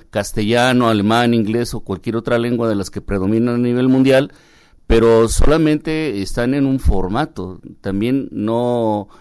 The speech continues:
no existen las variantes que también en un momento dado,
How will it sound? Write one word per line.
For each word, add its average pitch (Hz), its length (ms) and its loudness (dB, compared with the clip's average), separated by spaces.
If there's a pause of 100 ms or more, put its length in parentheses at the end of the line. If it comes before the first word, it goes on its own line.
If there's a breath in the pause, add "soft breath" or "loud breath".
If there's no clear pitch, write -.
(220 soft breath)
no 110 1000 -4
existen 127 540 -2
las 104 160 -2
variantes 107 440 0
que 117 140 -8
también 113 380 -2
en 117 80 -2
un 113 80 -2
momento 117 380 -4
dado, 117 280 0